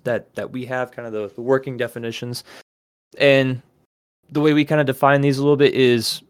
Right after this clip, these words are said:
libertarian free will is the idea that the choices we make as human beings are of our own volition and not based on previous events. Determinism is the idea that the choices we make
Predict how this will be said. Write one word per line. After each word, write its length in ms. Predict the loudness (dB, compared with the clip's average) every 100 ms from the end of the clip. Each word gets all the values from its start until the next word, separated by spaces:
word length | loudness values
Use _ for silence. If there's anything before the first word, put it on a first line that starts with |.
| _ 0
libertarian 460 | 0 2 2 2
free 180 | 2 0
will 200 | 4 2
is 100 | 2
the 120 | 0
idea 320 | -2 2 0
that 160 | 2 -2
the 60 | -6
choices 420 | -2 -2 -2 -4
we 80 | -4
make 260 | -4 -2
as 200 | -2 -2
human 280 | -2 -6 -4
beings 380 | -2 -2 -4 -4
are 160 | -4 -2
of 220 | -2 0
our 120 | -2
own 200 | -2 -6
volition 460 | -6 -2 -4 -4 -8
and 160 | -6
not 260 | -4 -4 -2
based 300 | -2 -2 -6
on 140 | -14 -10
previous 360 | -8 -8 -8
events. 420 | -2 0 0 -2 -12 -16 _ _ _
Determinism 720 | 0 2 4 4 2 2 -2 -2
is 180 | -4
the 140 | -2 -2
idea 260 | 0 0
that 160 | 0 -2
the 60 | -6
choices 480 | 0 0 0 -4
we 100 | -4
make 300 | 0 0 0